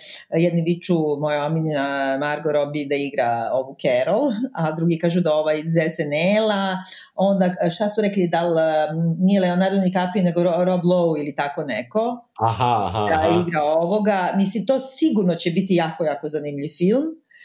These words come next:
Speaker 1: ali samo da se izbegne, što se mene tiče, užasno je zanimljivo da se gleda i svima preporučujem da gledaju, zato što je taj kulturni trenutak, ima nešto luđe i od kor-, korone i od pandemije i od masovnog karantina.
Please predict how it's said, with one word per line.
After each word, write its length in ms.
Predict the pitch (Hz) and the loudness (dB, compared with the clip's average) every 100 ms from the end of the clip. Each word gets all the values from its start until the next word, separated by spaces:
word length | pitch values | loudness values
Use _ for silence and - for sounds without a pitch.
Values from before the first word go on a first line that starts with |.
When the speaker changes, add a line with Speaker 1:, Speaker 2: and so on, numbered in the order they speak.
| - - _ | -20 -20 _
Speaker 1:
ali 300 | 185 185 190 202 196 | -2 2 2 2 0
samo 340 | 185 233 269 | -2 -2 0
da 100 | 240 | 0
se 140 | 220 220 | 0 0
izbegne, 360 | 208 202 247 196 | 2 2 2 0
što 120 | 185 | 0
se 140 | 190 | 2
mene 340 | 180 240 254 170 | 2 2 0 0
tiče, 280 | 180 - 165 | -2 0 0
užasno 380 | 214 233 202 180 | 2 2 2 0
je 60 | |
zanimljivo 400 | 143 151 139 139 | 0 -4 -2 -2
da 100 | 135 | -2
se 120 | 135 151 | -4 0
gleda 280 | 151 156 | 0 2
i 60 | 175 | 0
svima 300 | 185 180 175 | 2 2 2
preporučujem 460 | 175 170 170 175 180 | -2 -4 -4 -2 0
da 60 | |
gledaju, 260 | 165 185 202 | 2 2 2
zato 160 | 180 | 0
što 120 | 202 208 | 0 -2
je 80 | |
taj 180 | 254 233 | 0 -4
kulturni 380 | - 220 214 185 | -4 -2 0 2
trenutak, 380 | 190 196 202 214 | 2 2 2 0
ima 200 | 180 226 | 0 2
nešto 260 | 214 208 240 | 2 0 2
luđe 300 | 202 208 180 | 4 4 4
i 120 | 202 196 | 4 2
od 120 | 190 | 0
kor-, 380 | 214 180 185 185 | 0 2 2 2
korone 580 | 190 190 202 208 196 | 2 2 4 4 4
i 60 | 196 | 2
od 100 | 175 160 - - - | 0 -2 -12 -20 -4
pandemije 640 | 202 180 196 202 208 196 | 0 2 2 4 4 4
i 40 | 185 | 4
od 100 | 180 | 4
masovnog 400 | 190 196 180 175 | 2 0 0 0
karantina. 680 | 156 156 - 165 - 226 | 0 -2 -2 -2 0 -2